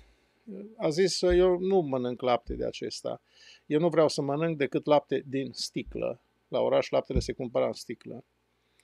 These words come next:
A, și a trebuit ca cineva să meargă de la țară la oraș, să caute o sticlă de lapte și să o aducă, pentru că fratele meu să mănânce lapte din sticlă. Pentru că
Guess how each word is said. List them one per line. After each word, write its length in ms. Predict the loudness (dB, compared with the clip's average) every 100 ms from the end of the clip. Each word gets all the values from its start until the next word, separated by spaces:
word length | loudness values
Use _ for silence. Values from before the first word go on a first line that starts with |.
| -20 -20 _ _ _
A, 260 | 2 4 4
și 140 | -2
a 140 | 0 2
trebuit 300 | 4 4 4
ca 140 | 4
cineva 320 | 4 4 4
să 120 | 4
meargă 320 | 2 2 2 0
de 120 | 4
la 160 | 4
țară 320 | 4 4 4 4
la 140 | 2
oraș, 580 | 2 2 0 -2 -8 -14 _ _ _
să 300 | -4 0 0
caute 400 | 2 4 4 2
o 60 | -2
sticlă 400 | -2 -6 -2 0
de 100 | 2
lapte 300 | 2 0 -6
și 140 | -8
să 160 | -4 -2
o 40 |
aducă, 540 | -2 -4 -6 -4 -4 -4 _ _ _ _
pentru 240 | -4 -2
că 120 | -2
fratele 420 | 2 2 2 0 0
meu 200 | 0 -2
să 340 | 0 0 0 -4 -14
mănânce 680 | -8 -4 -2 -4 -2 0 0
lapte 500 | 2 2 2 -2 -2
din 240 | -2 -6
sticlă. 580 | -8 -8 -8 -6 -6 -6 -12 _ _ _ _ _
Pentru 280 | -6 -4 -4
că 380 | 0 0 0